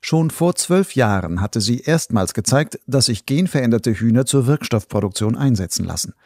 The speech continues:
Damals sorgte ihr Projekt auch schon für Schlagzeilen, wurde allerdings abrupt gestoppt, als das finanzierende Pharmaunternehmen, mit dem sie kooperierte, in wirtschaftliche Schwierigkeiten geriet.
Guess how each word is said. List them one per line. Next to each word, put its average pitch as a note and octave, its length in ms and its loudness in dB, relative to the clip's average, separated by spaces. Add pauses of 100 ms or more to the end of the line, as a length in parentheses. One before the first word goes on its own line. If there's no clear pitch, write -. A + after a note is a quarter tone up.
(540)
Damals A#2+ 500 2
sorgte D3+ 260 0
ihr D#3 120 0
Projekt B2+ 440 0
auch E3 240 0
schon F#2+ 280 -2
für G#2 140 -2
Schlagzeilen, A#2 680 2 (300)
wurde C#3 280 2
allerdings D3+ 400 0
abrupt A2+ 500 -2
gestoppt, - 480 -2 (280)
als B2+ 200 2
das B2 200 0
finanzierende B2+ 640 0
Pharmaunternehmen, C3 1040 4
mit A#2 160 -4
dem G#2 160 -2
sie G#2 80 -2
kooperierte, C3+ 720 0 (260)
in F3 200 0
wirtschaftliche C#3 520 -2
Schwierigkeiten F#2+ 680 -4
geriet. F2+ 420 -8